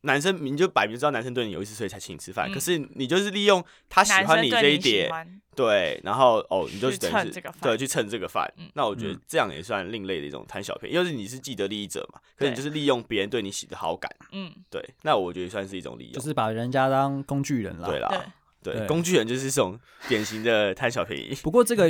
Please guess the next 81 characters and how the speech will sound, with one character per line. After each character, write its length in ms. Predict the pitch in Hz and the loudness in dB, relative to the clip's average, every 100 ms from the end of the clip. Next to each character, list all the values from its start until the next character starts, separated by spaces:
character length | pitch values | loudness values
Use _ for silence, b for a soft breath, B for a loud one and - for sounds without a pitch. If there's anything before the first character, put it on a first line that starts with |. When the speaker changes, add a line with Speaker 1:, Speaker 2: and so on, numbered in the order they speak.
| 143 | 2
Speaker 3:
延 220 | 139 147 | -2 0
伸 180 | 185 190 | 0 4
下 100 | 165 | 4
去 140 | 175 | 2
讲， 160 | 151 113 | 0 0
就 40 | |
是 40 | |
Speaker 2:
被 160 | 139 214 | 2 2
贪 240 | 147 180 | 2 -8
小 180 | 180 202 | -8 -8
便 220 | 156 165 147 | -8 -14 -14
宜。 120 | 147 | -10
Speaker 1:
对。 240 | - 69 - _ _ | -6 -6 -8 _ _
Speaker 3:
延 160 | 139 | 0
伸 80 | 156 | 4
下 120 | 214 | 4
去 40 | 220 | 6
讲 160 | 143 | 4
就 80 | 123 | 2
是 180 | 151 170 | 0 0
很 300 | 160 117 104 | 0 -2 -4
难， 180 | 104 107 | -6 -4
因 80 | 160 | -2
为 100 | 185 | 0
男 200 | 131 139 | 0 2
生 180 | 156 | 0
不 160 | 160 160 | -2 -4
知 120 | 147 | 2
道 100 | 151 | 2
你 100 | 143 | 2
的 260 | 104 107 104 - - _ _ | -2 -6 -8 -12 -20 _ _
用 260 | 240 135 | 2 2
意 80 | 143 | 2
是 60 | 285 | 0
什 20 | |
么。 80 | - | 0
Speaker 2:
意 20 | |
图 60 | - | 0
到 180 | 180 | -2
底 60 | 160 | -2
是 140 | - | -6
什 120 | 127 160 | -6 -2
么。 60 | |
Speaker 1:
嗯。 320 | 156 131 107 110 | -2 -2 -6 -8
Speaker 3:
对。 360 | 131 120 95 98 120 _ _ _ _ _ | -2 -2 -2 -8 -16 _ _ _ _ _
对， 160 | - 262 | -6 2
Speaker 2:
不 40 | |
过 80 | 359 | 4
啊， 140 | 330 | 4
Speaker 3:
所 20 | |
以 40 | 285 | 2
Speaker 2:
我 60 | |
觉 60 | 185 | 0
得 220 | 190 208 | 0 0
如 120 | 202 | -2
果 160 | 202 214 | -4 -4
你， 380 | 190 180 - 202 _ | -4 -8 -12 -20 _
就 80 | 233 | -12
是 60 | 233 | -8
他 280 | 240 220 220 | 0 0 0
觉 200 | 196 180 | -4 -6
得 100 | 180 | -6
你 140 | 170 | -8
应 40 | |
该 100 | 170 | -2
要 60 | 185 | -2
请 240 | 196 196 - | -2 -12 -16
他， 240 | 170 - | -14 -12
但 180 | - 208 | -4 -4
你 200 | 190 165 | -4 -10
跟 80 | 208 | -2
他 200 | 190 202 | 0 0
谈 160 | 202 156 | -2 -8
A 320 | - 175 180 | -6 -4 -4
A 40 | 170 | -6
的 60 | |
时 200 | 165 - | -10 -14
候， 220 | 170 170 - b b b b b _ | -10 -10 -10 b b b b b _
他 160 | - 220 | -4 -4
就 100 | 226 | -4
翻 260 | - 190 | 0 0